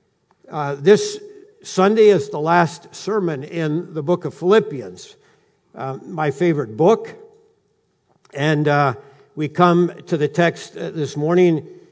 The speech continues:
which is Philippians chapter ten. So please hear the word of God.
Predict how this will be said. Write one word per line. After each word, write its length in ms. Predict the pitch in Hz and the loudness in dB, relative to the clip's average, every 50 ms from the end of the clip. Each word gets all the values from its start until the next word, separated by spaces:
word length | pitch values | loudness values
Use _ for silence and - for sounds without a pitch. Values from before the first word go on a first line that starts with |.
| _ _ | _ _
which 300 | - 147 156 151 151 156 | -6 -2 -2 -2 -2 -2
is 200 | 165 160 139 - | -2 -2 -2 -2
Philippians 800 | - - 147 147 160 160 156 165 156 151 147 143 131 - - - - _ | -4 -6 -2 -2 -2 -2 -2 -2 -2 -2 -2 -2 -4 -8 -12 -18 -20 _
chapter 440 | - - 156 151 151 151 - 135 - | -6 -4 -4 -4 -4 -6 -8 -12 -12
ten. 540 | - - 175 175 160 143 117 107 101 92 - _ _ _ _ _ _ _ _ _ _ _ _ _ _ _ | -8 -4 -2 -2 -2 -2 -4 -8 -12 -18 -20 _ _ _ _ _ _ _ _ _ _ _ _ _ _ _
So 180 | - - 127 | -12 -10 -10
please 600 | 113 - - 175 180 165 143 139 127 - - - - - _ _ _ _ _ _ _ _ _ _ _ | -10 -4 0 2 2 2 0 -2 -6 -8 -12 -18 -20 -20 _ _ _ _ _ _ _ _ _ _ _
hear 200 | _ - 208 214 | _ 4 4 6
the 80 | 202 185 | 6 6
word 200 | 175 180 170 156 | 4 4 4 2
of 120 | 127 104 | 0 -2
God. 340 | 139 135 120 113 104 92 | -4 -4 -4 -6 -8 -12